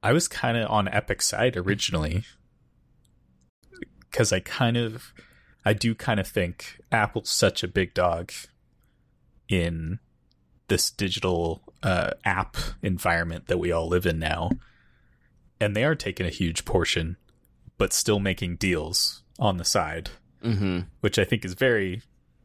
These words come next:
Speaker 1: unethical without allowing there to be an open way for everybody to try and make a deal with them.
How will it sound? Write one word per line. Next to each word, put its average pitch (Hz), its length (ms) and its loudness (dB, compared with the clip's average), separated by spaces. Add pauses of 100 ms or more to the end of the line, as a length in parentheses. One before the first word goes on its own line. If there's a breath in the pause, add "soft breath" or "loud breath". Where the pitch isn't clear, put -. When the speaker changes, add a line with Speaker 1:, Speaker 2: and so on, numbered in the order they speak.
(120)
Speaker 1:
unethical 95 800 0
without 92 320 2
allowing 90 460 0
there 87 120 0
to 87 100 -6
be 80 420 -2 (480)
an 104 200 4
open 98 340 2
way 87 200 2
for - 200 0
everybody 87 500 0
to - 120 -12
try 92 220 2
and 85 120 0
make 85 180 -2
a 87 60 -2
deal 85 220 0
with - 120 -2
them. - 240 -2